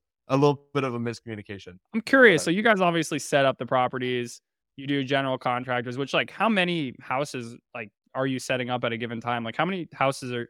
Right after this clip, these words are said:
Speaker 2: setting up at this moment?
Speaker 1: So it depends on the flow of investments coming in.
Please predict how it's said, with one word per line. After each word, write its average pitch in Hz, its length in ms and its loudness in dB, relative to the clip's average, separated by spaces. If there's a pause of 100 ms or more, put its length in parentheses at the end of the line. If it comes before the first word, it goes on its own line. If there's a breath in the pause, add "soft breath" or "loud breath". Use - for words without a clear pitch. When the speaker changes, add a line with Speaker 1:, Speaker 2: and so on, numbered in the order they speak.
Speaker 2:
setting 123 340 -2
up 117 200 -4
at 117 140 -4
this 117 200 -10
moment? 113 360 -10
Speaker 1:
So 120 140 0
it 110 80 0
depends 147 340 2
on 127 300 2
the 113 80 -2
flow 120 600 0
of 107 220 -4
investments 104 540 -8
coming 101 280 -10
in. 98 280 -10